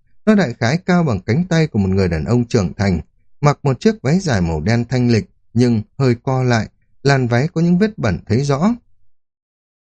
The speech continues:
Nó có một khuôn mặt không được coi là đẹp đẽ, với đôi mắt sâu và đen, cái miệng thì rầu ra. Đây là một con búp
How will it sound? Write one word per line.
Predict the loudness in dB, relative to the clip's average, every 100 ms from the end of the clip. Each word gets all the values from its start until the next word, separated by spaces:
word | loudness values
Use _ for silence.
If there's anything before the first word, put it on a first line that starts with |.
| _ _ 2
Nó | 2 2
có | 2
một | 0 0 -2
khuôn | 0
mặt | 0 0 -2
không | 0 0
được | 0
coi | 0 0
là | 0
đẹp | -2 -4
đẽ, | -2 0 0 -2 _ _
với | 2 2
đôi | 2
mắt | 0 -4
sâu | -2 0 0
và | -2
đen, | -2 -2 -2 -6 _ 0
cái | 4
miệng | 4 0 -6
thì | -6
rầu | -2 -2 -2 -2
ra. | -2 -2 -6 _ _ -4 2
Đây | 2
là | 2
một | -2 -4
con | 0
búp | 0